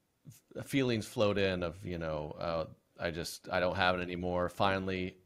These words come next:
uh, you know, the imposter syndrome you always hear of, "I've finally gotten figured out. I'm not actually funny. Here it all comes crashing down." You know,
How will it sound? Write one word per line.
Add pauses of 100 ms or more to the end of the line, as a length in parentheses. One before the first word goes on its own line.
(120)
uh, (240)
you
know,
the
imposter
syndrome
you
always
hear
of,
"I've
finally
gotten
figured
out.
I'm
not
actually
funny.
Here
it
all
comes
crashing
down." (640)
You
know,